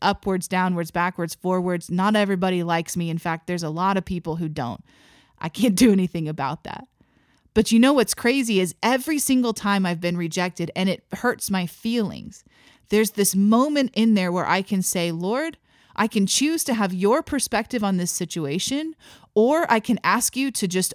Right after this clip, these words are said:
open this door and let me wallow in the pain." And by the grace of God alone, I have not asked him for that key yet.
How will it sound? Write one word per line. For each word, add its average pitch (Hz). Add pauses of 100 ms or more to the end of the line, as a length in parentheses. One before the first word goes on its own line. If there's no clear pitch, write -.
open 214
this 214
door 196
and 185
let 170
me 175
wallow 170
in 175
the 170
pain." - (600)
And 190
by 196
the 185
grace 202
of 190
God 180
alone, 170
I 180
have 175
not 190
asked 180
him 175
for 170
that -
key 175
yet. 160